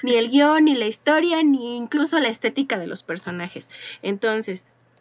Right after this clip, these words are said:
que decidan trabajar en conjunto, pues ya por lo menos es un avance en mi punto de vista.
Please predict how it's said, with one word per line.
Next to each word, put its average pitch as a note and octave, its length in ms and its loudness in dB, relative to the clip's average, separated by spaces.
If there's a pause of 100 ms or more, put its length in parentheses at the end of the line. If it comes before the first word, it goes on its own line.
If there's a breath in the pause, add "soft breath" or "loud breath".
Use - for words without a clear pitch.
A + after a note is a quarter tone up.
(220)
que C4 140 6
decidan F#4 540 2
trabajar D4 580 0
en B3 120 -6
conjunto, G4 540 -4
pues D#4 140 -8
ya A#3+ 140 -10
por A3 120 -12
lo A#3+ 100 -10
menos G3+ 300 -10
es A3 140 -16
un G3 120 -8
avance G3+ 380 -8
en G3+ 80 -10
mi E3 80 -12
punto D3+ 280 -18
de G#3 100 -14
vista. - 320 -14